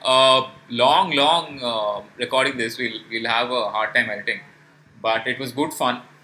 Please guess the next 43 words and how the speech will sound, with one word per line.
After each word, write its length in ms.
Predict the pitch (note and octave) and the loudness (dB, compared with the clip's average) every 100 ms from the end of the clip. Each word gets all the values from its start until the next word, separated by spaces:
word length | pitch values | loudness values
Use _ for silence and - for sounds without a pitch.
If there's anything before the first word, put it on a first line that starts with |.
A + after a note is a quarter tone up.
| - | -8
Uh, 440 | G2+ G#2 G#2 G#2 - | -4 0 0 -2 -2
and, 420 | A2+ A2+ A2+ G#2+ | 2 4 2 -2
uh, 220 | G#2+ G2+ - - | -6 -6 -10 -8
we 160 | B2+ B2 | -6 -4
hope 300 | C3 D3 - | -4 -6 -6
to 60 | |
kind 220 | D3+ C3 C3 | -2 -2 -2
of 140 | A#2+ | -4
release 340 | A#2 A#2+ B2 | -6 -4 -4
it 120 | C#3 - - _ _ _ _ - _ - | -6 -8 -14 _ _ _ _ -20 _ -12
a 180 | A2 A2 - | -6 -6 -2
couple 240 | A#2+ C3+ | -2 0
of 60 | B2+ | -2
days 180 | C3 A#2+ | -2 -4
before 280 | A2+ B2+ A2 | -6 -4 -2
I 120 | G#2 | 0
P 180 | A#2 G#2 | 0 -2
L, 80 | - - _ _ | -4 -14 _ _
that 300 | G#2 G#2 - | -4 -4 -4
I 140 | F#2+ G#2+ | -4 -4
P 120 | A#2 | -4
L 60 | A2 | -6
starts, 300 | A#2 G#2+ - | -4 -4 -6
which 140 | - | -20
is 80 | - | -10
by 180 | A2 G2+ | -8 -6
next 220 | G#2+ - | -6 -8
Saturday. 460 | G#2+ G2 G2+ F#2+ - | -8 -8 -8 -12 -14
So 540 | - - G2+ G2 - A2 | -16 -12 -8 -8 -10 -8
we'll 220 | A2 G#2+ | -10 -8
hope 240 | A#2+ - | -10 -10
to 80 | C3+ | -10
release 300 | A#2 A2 A#2 | -8 -6 -8
this 160 | A#2+ - | -8 -6
by, 300 | G#2+ G2+ F2+ - _ | -4 -4 -6 -16 _
I 100 | A2+ | -6
hope 200 | A#2 A#2+ - - | -4 -6 -8 -10
you 100 | B2 | -6
listen 240 | A#2+ C#3+ C#3 | -6 -6 -4
to 60 | |
this 140 | C3+ B2 | -6 -4
by 160 | A#2 | -4
Thursday. 500 | A2+ B2 A#2+ C3+ - | -2 -4 -2 -2 -2